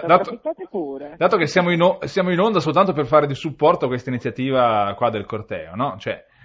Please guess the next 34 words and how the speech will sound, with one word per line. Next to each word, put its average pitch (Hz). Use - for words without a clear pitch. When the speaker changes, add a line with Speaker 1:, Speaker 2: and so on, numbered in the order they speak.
Speaker 1:
hai 180
qualche 147
domanda 123
da 107
fare 254
oppure 170
hai 175
qualche 147
chiarimento 139
che 120
vuoi 117
dare 127
agli 117
altri 123
connessi? 113
Perché 101
ricordiamo 135
che 131
in 120
questo 131
momento 139
nella 131
chat 180
ci 123
sono 120
una 113
ventina 117
di 117
persone, 110
quanti 110
sono 101
qua? 87
Una 92
quindicina, 143